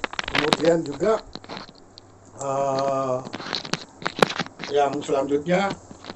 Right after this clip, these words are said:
ini, ini, maaf nih, ini saya jatuh terus. <laughs> Eh, kapal curah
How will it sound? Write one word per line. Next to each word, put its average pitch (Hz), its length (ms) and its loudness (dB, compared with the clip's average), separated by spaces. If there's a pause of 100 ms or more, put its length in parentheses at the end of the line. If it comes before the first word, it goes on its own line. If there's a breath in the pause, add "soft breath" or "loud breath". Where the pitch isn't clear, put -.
ini, 131 160 -6
ini, 131 240 0
maaf 135 400 0
nih, 123 160 -8
ini 135 160 -4
saya - 240 0
jatuh - 320 -2
terus. - 360 -6
<laughs> - 80 -16 (2500 loud breath)
Eh, 123 500 -2 (1300)
kapal 190 260 6
curah 254 320 10